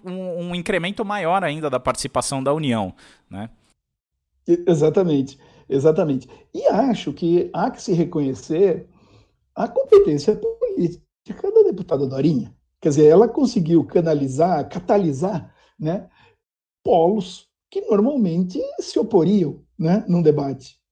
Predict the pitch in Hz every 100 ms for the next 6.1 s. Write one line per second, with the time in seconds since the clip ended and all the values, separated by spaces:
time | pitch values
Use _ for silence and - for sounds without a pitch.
0 | _ 170 147 139 139 131 139 - 247 254
1 | 254 220 - 170 165 233 214 349 - 196
2 | 143 151 135 143 - - _ _ - -
3 | 170 151 185 196 226 220 180 170 160 147
4 | 143 135 135 - - _ _ - 131 123
5 | - 139 151 165 156 160 175 180 - 247
6 | 233